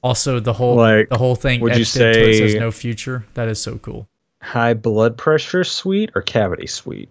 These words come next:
Speaker 1: Um, I would say, like, like, you're gonna be diabetic sweet.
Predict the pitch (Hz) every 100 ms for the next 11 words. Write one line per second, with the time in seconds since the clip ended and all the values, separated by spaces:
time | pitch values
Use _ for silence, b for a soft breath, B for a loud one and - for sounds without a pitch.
0 | _ _ _ - 135 127 127 123 120 113
1 | _ _ _ - 131 269 - - 190 143
2 | 120 113 - - - _ _ _ 120 110
3 | - - 123 117 117 131 120 104 120 107
4 | 117 113 107 - 117 135 - - 110 98